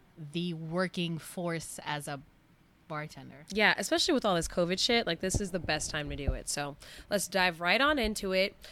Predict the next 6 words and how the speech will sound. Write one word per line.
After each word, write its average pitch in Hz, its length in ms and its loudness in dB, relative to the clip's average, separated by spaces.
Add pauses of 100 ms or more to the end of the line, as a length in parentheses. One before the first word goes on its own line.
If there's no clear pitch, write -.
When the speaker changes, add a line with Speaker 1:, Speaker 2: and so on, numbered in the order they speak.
(100)
Speaker 2:
So 208 180 -2
first 262 320 4
things 302 300 0
first, 156 440 -2 (320)
<laughs> - 200 -4
like, 170 580 0